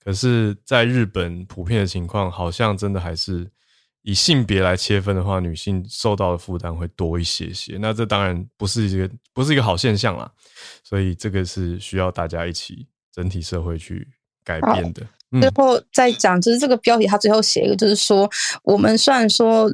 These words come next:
Speaker 2: 自杀的人数是在减少的，
Speaker 1: 嗯。
Speaker 2: 可是你知道吗？一天的自杀人数平均也有五十三、五十七个人。
Speaker 1: 是全日本吗？
Speaker 2: 对，他最后讲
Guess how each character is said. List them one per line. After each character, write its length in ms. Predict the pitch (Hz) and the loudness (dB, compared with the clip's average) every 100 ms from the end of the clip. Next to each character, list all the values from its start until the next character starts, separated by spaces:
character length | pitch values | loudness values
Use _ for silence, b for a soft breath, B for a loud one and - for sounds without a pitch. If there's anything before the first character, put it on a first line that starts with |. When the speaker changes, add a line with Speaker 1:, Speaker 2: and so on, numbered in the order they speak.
| - | 0
Speaker 2:
自 160 | - 226 | 2 4
杀 200 | 226 214 | 4 4
的 60 | |
人 180 | 202 180 | 6 4
数 160 | 185 214 | 4 2
是 180 | - 190 | 4 4
在 160 | 196 | 4
减 320 | 185 185 170 | 4 4 4
少 300 | 170 180 - | 4 2 2
的， 200 | - - 185 | 2 2 2
Speaker 1:
嗯。 40 | |
Speaker 2:
可 140 | - 190 | 2 4
是 160 | 247 | 4
你 140 | 226 180 | 4 4
知 120 | 208 | 2
道 160 | 214 202 | 4 4
吗？ 160 | 196 185 | 4 4
一 100 | 277 277 | 2 2
天 180 | - 233 | 2 4
的 140 | 214 | 4
自 180 | 190 208 | 4 2
杀 200 | 202 202 | 4 4
人 240 | 185 180 | 4 4
数 200 | 190 214 190 | 2 2 2
平 220 | - 180 | 4 4
均 220 | 185 196 | 4 4
也 80 | 180 | 4
有 160 | 180 - | 4 2
五 120 | 175 | 0
十 320 | - - 156 | 2 2 2
三、 480 | 180 - - 180 170 170 | 2 -4 0 2 2 2
五 80 | 180 | 2
十 160 | - | 4
七 280 | 185 - 196 | 2 2 2
个 160 | 185 170 | 4 2
人。 260 | 147 - - B B B B B _ - | 2 -4 -14 B B B B B _ -8
Speaker 1:
是 100 | 131 | 0
全 140 | - | 2
日 80 | 98 | 4
本 0 | |
吗？ 60 | 104 | 4
Speaker 2:
对， 20 | |
他 60 | 101 | 4
最 100 | 220 | 4
后 100 | 214 | 4
讲 240 | 196 139 | 4 2